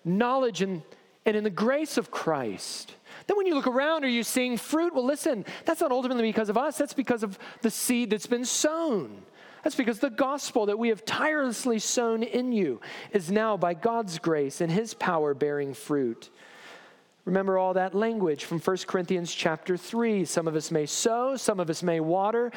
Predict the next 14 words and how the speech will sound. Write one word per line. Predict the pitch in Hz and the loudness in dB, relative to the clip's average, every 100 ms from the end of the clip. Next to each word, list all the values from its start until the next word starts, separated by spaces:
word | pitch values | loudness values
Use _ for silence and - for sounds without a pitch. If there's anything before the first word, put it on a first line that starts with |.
| - - - | -12 -4 0
but | 185 | 0
it's | 196 160 | -2 -6
God | 151 233 254 269 220 | 0 0 2 0 0
that | 190 | -2
causes | - 165 160 147 139 127 | 0 0 0 -2 -4 -4
the | 127 | -2
growth. | 131 120 92 85 - - - - _ _ _ _ _ _ _ _ _ _ _ - _ _ _ _ _ _ _ _ _ _ _ _ _ _ _ _ _ _ _ _ _ | 0 0 -2 -8 -12 -16 -18 -20 _ _ _ _ _ _ _ _ _ _ _ -20 _ _ _ _ _ _ _ _ _ _ _ _ _ _ _ _ _ _ _ _ _
Have | - 160 | 0 0
we | 180 | 0
sown | 175 170 185 | 0 0 -2
spiritual | - 160 165 170 | -2 -2 -2 -4
things? | 151 160 180 196 - - - | -2 -4 -4 -12 -14 -16 -6
He | - 160 | 0 0
asks. | 170 190 - - - | 0 -6 -12 -12 -14